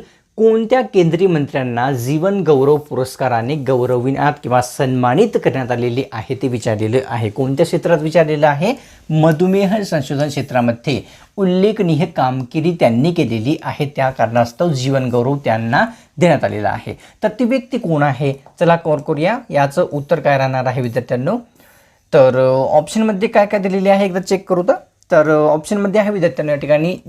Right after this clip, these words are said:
जे पी नड्डा, डॉक्टर, अ, जितेंद्र सिंह, शिवराज सिंह चौहान, एस जयशंकर. तर ऑप्शन क्रमांक आपल्यासमोर या ठिकाणी दोन योग्य आहे.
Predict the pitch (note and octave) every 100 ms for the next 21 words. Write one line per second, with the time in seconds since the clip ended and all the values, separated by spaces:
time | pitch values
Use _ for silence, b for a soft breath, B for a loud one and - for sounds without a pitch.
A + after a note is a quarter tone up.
0 | C#3 B2+ F#3 F3+ - D#3+ A3+ A#3 - A#2+
1 | G#2 C3+ G3 - B - D#3 D3+ - G3+
2 | A#3 - - B2 A#2+ B2+ C#3+ E3 E3+ F3+
3 | - A#2 C3+ F3+ A#3+ B B - - G#3
4 | A3 A3 A3 - C#3+ D#3 C#3+ C#3 A#2 C3+
5 | C#3+ G3+ b b G#3 A#3 - A#3+ C#3+ A2+
6 | - G#2 F#2+ - G2 - b b - A#2
7 | G#2+ - D#3 C3+ C#3+ C#3 C#3+ C#3+ C#3+ D#3+
8 | C#3+ C#3 C3 D3+ D#3 C3+ C#3 C#3 C#3+ C#3
9 | D3+ E3 D#3+ C#3